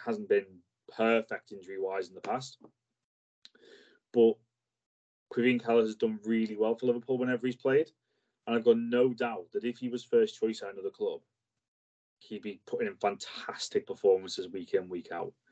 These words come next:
I think when you're given the criticism as well, normally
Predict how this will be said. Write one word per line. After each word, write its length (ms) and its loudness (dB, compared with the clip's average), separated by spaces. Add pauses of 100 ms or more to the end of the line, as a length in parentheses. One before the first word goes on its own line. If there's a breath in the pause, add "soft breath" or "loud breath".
(800 loud breath)
I 800 8 (400)
think 300 2 (1160)
when 120 10
you're 60 4
given 200 2
the 60 0
criticism 540 2
as 140 -8
well, 300 -2 (1160)
normally 960 0